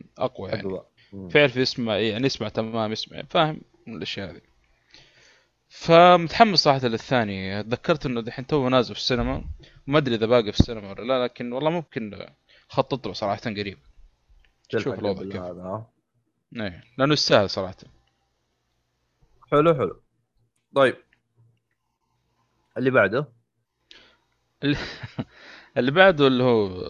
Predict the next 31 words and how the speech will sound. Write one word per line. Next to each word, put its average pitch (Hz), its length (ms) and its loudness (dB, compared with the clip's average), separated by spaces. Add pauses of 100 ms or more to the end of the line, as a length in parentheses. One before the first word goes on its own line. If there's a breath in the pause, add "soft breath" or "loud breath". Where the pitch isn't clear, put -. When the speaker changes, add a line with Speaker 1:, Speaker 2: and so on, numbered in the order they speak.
(140)
Speaker 1:
فيلم 117 400 -2
بين 131 220 6
أند 101 160 -4
جين. 92 260 -6 (440)
والله 156 180 8
هذا 123 100 8
الفيلم 120 320 -2
يا 113 80 0
أخي، - 500 -8 (1300 soft breath)
آه، 92 380 2
يعني 95 460 -4
دخلته 269 440 0
كذا 135 380 6
ت-، - 140 -6
كان 156 220 4
توقع 139 360 2
مرة 123 260 2
مختلف 110 420 -4
عن 101 160 -4
اللي 92 340 -6
قاعد 98 160 -2
يصير 104 220 -4
بالفيلم. - 340 -16 (840 soft breath)
طبعًا 156 560 0
خلينا 214 260 2
نتكلم 151 240 4
عن 101 260 -8 (100)
الطاقم 101 420 0
اللي 90 120 -12
فيه 98 180 -6
يعني. 95 280 -10